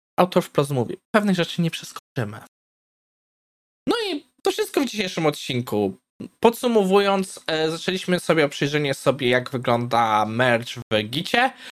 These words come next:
a następnie porozmawialiśmy sobie o bardzo zmotywowanych ludziach i jak, gdy praca im nie pasuje, ta motywacja zaczyna ich opuszczać. Y, z podsumowaniem bardzo takim, em, faktycznym, że jako middle manager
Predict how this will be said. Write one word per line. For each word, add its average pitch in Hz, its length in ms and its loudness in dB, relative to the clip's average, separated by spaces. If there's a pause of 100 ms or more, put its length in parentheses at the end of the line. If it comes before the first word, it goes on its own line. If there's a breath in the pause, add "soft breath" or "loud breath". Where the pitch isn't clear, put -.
(320)
a 196 100 2
następnie 190 640 -2
porozmawialiśmy 147 800 2
sobie 127 500 0
o 120 340 6
bardzo 143 240 0
zmotywowanych 123 640 -2
ludziach 143 580 0
i 135 220 -6
jak, 147 300 2
gdy - 340 -8
praca 135 320 2
im 120 140 0
nie 120 100 -2
pasuje, 113 640 0 (520 loud breath)
ta 240 40 6
motywacja 160 640 4
zaczyna 127 420 0
ich 117 180 -4
opuszczać. 147 720 0 (440 loud breath)
Y, 202 200 0
z 196 140 -4
podsumowaniem 175 920 2
bardzo 151 360 4
takim, 123 720 0
em, 120 680 2
faktycznym, 123 600 -2
że 120 120 2
jako 113 340 2
middle 120 300 -2
manager 110 580 -2